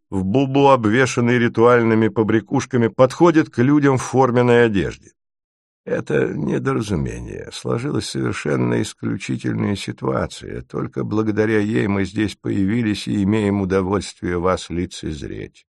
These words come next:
Ким подтверждает его слова кивком. Орландо бормочет: "Но ты уж тоже не слишком".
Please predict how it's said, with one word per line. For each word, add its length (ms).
Ким 240
подтверждает 720
его 160
слова 340
кивком. 520
Орландо 480
бормочет: 560
"Но 160
ты 160
уж 260
тоже 420
не 140
слишком". 840